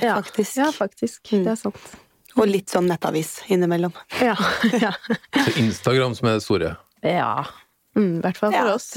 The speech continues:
Speaker 1: begge to, tror jeg. Ja.
Speaker 2: Det er nok det vi bruker mest, ja.
Speaker 3: For det vi skal inn på i dag,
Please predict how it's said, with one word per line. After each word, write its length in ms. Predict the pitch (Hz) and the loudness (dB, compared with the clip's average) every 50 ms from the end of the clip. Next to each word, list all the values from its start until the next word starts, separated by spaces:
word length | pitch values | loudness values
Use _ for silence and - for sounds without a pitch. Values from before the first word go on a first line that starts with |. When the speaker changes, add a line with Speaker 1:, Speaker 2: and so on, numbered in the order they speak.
| - - | -14 -4
Speaker 1:
begge 220 | - 208 185 180 180 | -4 -2 -2 -2 -2
to, 140 | - 220 226 | 0 0 0
tror 300 | 247 - _ - 247 214 | 0 -2 _ -2 0 0
jeg. 100 | 220 254 | 0 0
Ja. 160 | 277 269 196 208 | -2 -2 -4 -2
Speaker 2:
Det 80 | 240 | 0
er 80 | 240 254 | 0 0
nok 140 | 269 254 - | 0 0 0
det 80 | 220 196 196 | 0 0 2
vi 60 | 196 | 2
bruker 260 | 196 202 196 196 202 185 | 2 0 0 0 0 0
mest, 320 | 185 190 - - - - - 240 | 0 -2 -2 -8 -12 -4 -4 -4
ja. 60 | 247 - - _ _ _ _ _ _ _ _ - - - 127 117 - - - - | -4 -4 -10 _ _ _ _ _ _ _ _ -12 -4 -2 -2 -2 -4 -8 -14 -4
Speaker 3:
For 80 | - - | -4 -2
det 220 | 110 107 113 120 123 | 0 2 2 2 2
vi 60 | 131 | 0
skal 160 | - - 147 | 0 0 0
inn 180 | 147 147 151 147 | 0 0 -2 0
på 140 | - 175 175 | 0 0 2
i 80 | 156 | 2
dag, 260 | 160 170 180 175 131 | 2 0 0 0 -2